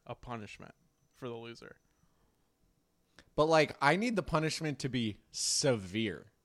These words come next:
Speaker 1: Yeah, like, uh,
Speaker 2: Like, almost
Speaker 1: well, I had to,
Speaker 2: crippling.
Speaker 1: I had to walk in the marina shirtless. Like, that wouldn't be, that was pretty embarrassing.
Speaker 2: No,
Speaker 1: It has to be
Speaker 2: no,
Speaker 1: worse than
Speaker 2: mine
Speaker 1: that.
Speaker 2: would be,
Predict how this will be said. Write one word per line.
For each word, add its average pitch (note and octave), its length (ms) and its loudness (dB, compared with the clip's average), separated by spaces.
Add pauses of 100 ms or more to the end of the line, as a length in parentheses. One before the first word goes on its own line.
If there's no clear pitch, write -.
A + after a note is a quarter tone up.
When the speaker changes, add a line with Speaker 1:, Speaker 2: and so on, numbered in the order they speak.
(160)
Speaker 1:
Yeah, F3+ 260 2
like, C3+ 280 -2
uh, C#3+ 200 4
Speaker 2:
Like, C#3+ 140 8
almost F3+ 360 6
Speaker 1:
well, F#3+ 100 6
I G#3 80 10
had - 60 10
to, - 60 8
Speaker 2:
crippling. D#3 300 6
Speaker 1:
I F3 80 10
had C#4 100 6
to C#4+ 80 4
walk E3+ 340 8
in E3 100 0
the D#3 80 0
marina D3+ 300 2
shirtless. D3+ 580 -2
Like, C3 180 0
that C#3+ 200 4
wouldn't D#3+ 280 -2
be, D3 440 -4
that F3+ 120 -2
was F#4 120 -6
pretty F3 240 0
embarrassing. A#2 480 2
Speaker 2:
No, G#2+ 80 0
Speaker 1:
It - 20 2
has G#3 120 4
to - 40 -4
be F#3+ 80 -2
Speaker 2:
no, D3+ 160 6
Speaker 1:
worse D3+ 220 10
than D3 80 -2
Speaker 2:
mine F3 220 8
Speaker 1:
that. A3+ 40 2
Speaker 2:
would G#3+ 100 2
be, G3 180 0